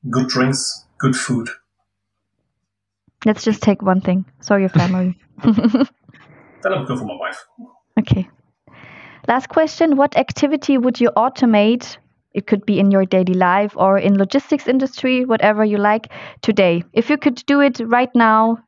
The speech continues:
Speaker 2: at this moment, you could automate it, what would it be?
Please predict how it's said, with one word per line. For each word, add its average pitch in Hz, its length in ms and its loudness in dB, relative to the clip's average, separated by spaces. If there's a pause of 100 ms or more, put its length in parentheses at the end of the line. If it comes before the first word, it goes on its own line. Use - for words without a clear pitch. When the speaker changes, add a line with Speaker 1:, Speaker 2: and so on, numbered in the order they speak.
(460)
Speaker 2:
at 208 160 0
this 247 200 0
moment, 214 640 2
you 208 80 -8
could - 220 -6
automate 208 460 0
it, 202 300 -4 (520)
what 196 200 -2
would 185 140 0
it 180 140 -4
be? 170 220 -8